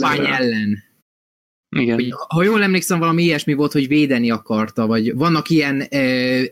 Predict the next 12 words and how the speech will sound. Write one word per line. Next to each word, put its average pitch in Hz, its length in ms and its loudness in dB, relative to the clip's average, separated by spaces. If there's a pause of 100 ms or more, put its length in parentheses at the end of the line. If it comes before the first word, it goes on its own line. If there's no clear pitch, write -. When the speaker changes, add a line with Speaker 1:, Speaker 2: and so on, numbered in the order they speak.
(120)
Speaker 1:
politikusok, 156 840 0
meg 117 180 -2
helyzetek, 139 500 -2
hogy 127 240 2
védeni 139 420 2
próbálják 123 520 0
az 123 140 0
ilyen, 123 320 2 (200)
ö, 120 200 2
különleges 139 580 0
képességekkel 123 720 -2
megáldott 117 600 -2